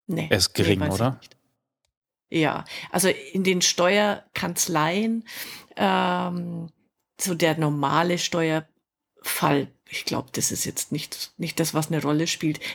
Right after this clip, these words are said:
Speaker 1: Die sind dann ja eh auch bei, eher bei den Lohnsteuerhilfevereinen, äh, besser aufgehoben und das sagt auch jeder Steuerberater, dass das da,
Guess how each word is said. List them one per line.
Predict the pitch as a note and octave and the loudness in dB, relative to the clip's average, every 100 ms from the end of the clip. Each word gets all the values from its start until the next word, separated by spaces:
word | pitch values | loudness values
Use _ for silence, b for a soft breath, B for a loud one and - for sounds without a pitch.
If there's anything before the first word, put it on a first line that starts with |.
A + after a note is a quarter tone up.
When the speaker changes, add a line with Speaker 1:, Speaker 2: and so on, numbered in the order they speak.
| - | -4
Speaker 1:
Die | E3+ | 0
sind | E3 F3 | 2 4
dann | E3 D#3+ | 4 4
ja | D#3 | 2
eh | - D#3 | 4 2
auch | D#3 | 0
bei, | - D#3 | 0 2
eher | D3 D3+ | 4 2
bei | D3+ | 0
den | D3 | 0
Lohnsteuerhilfevereinen, | D3 C#3+ D3 D#3+ C#3+ D3+ C#3 E3 D#3 - F#2+ G2+ - B B B - | 0 0 0 0 0 2 -2 -2 -8 -6 -2 -2 -4 B B B -8
äh, | - - | -8 0
besser | C#3+ D3+ A2 | 2 4 2
aufgehoben | A#2 - D3+ D3+ C#3+ C#3 | 2 0 0 0 0 0
und | C3+ | 2
das | C#3+ | 0
sagt | C#3+ - | 0 0
auch | D3 | 0
jeder | C3 - | -2 -2
Steuerberater, | - - C3 - - - - D#2+ | -4 -2 -2 -2 -6 -10 -8 -8
dass | - - | -8 -12
das | - - | -14 -10
da, | - | -12